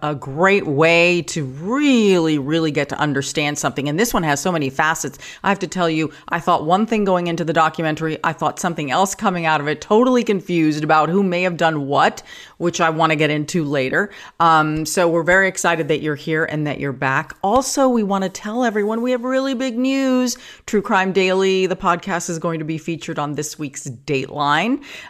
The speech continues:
Uh, it's very exciting. They interviewed me about a case that we covered here on the podcast. It involves a murder for hire case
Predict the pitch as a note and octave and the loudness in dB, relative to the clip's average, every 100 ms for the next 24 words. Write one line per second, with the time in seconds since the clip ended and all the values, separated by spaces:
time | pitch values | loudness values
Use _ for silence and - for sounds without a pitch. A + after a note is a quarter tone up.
0 | - C#3+ - D3+ C3+ C#3+ D3+ D#3+ C#3+ - | 0 0 0 -6 -4 0 2 2 -2 -2
1 | C#3 C3+ F3 B3 F3+ E3+ D#3+ D#3 F#3 F#3 | -2 0 -2 -2 0 0 0 0 -2 0
2 | G3 D#3 F3 F3+ D#3 F3 F3 F3+ D#3 D#3+ | -2 0 2 2 0 -2 -2 -2 0 0
3 | D#3+ - F#3 E3+ C#3 F#3 F#3 F#3 D#3+ - | -2 -4 -4 -2 -4 -4 -4 -4 -4 -2
4 | G3 G3 - D#3 D3 C3+ C#3 F#3+ G3+ A#3 | 2 2 2 -2 -2 -4 -6 0 0 0
5 | - C4+ C4+ C4+ - - - - G3 F#3+ | -2 0 2 0 -8 -16 -20 -2 2 2
6 | G3 F3+ F#3 A#3 G3+ - E3 E3 F3 F3+ | 2 2 2 0 -4 -8 -6 -4 -2 -2
7 | G3+ G3 C#3 - - C#3 D3+ F#3 - G3+ | -4 -4 -8 -6 -4 -2 -2 -4 -2 2
8 | G3+ A#3 - | 2 2 -2